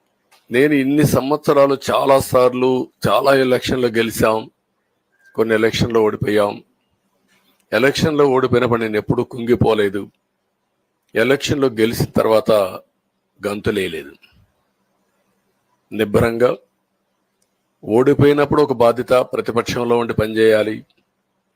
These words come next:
గెలిపించినప్పుడు ఒక బాధ్యత, ప్రజలకు మెరుగైన సేవలు అందించి వాళ్ళని ముందుకు తీసుకుపోవాలని ప్రయత్నం చేశాం.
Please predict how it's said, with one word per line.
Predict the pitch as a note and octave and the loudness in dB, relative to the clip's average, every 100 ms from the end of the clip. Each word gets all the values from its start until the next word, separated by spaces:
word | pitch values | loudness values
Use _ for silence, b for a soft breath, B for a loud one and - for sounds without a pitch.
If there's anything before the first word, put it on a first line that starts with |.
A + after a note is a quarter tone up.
| _ _ _ G2 | _ _ _ -2
గెలిపించినప్పుడు | C3 C#3+ D3 D#3+ D3 | 0 2 2 0 2
ఒక | D3 B2 | 0 2
బాధ్యత, | A#2+ A#2+ A#2 C3 B2 - _ _ _ _ _ _ _ | 0 0 -2 0 0 -2 _ _ _ _ _ _ _
ప్రజలకు | A#2 A2+ B2+ C3 B2+ | -2 0 -2 -2 -4
మెరుగైన | A2+ A2 A#2+ A#2+ B2+ B2 G#2+ - - | -2 0 2 2 2 2 -2 -8 -12
సేవలు | - G#2+ G#2+ G#2 | -4 0 0 0
అందించి | G2+ G2 - - - _ _ _ _ _ _ _ _ _ _ _ - | -4 -8 -8 -10 -10 _ _ _ _ _ _ _ _ _ _ _ 0
వాళ్ళని | G#2+ A2 G#2 | 0 0 -6
ముందుకు | A2 A#2+ | -2 -2
తీసుకుపోవాలని | A2 A2+ - - A#2+ A#2+ | 0 -2 -2 -6 -10 -10
ప్రయత్నం | A2 G2+ - G#2 | -6 -6 -8 -12
చేశాం. | G2 F#2+ - G#2+ | -12 -6 -4 -6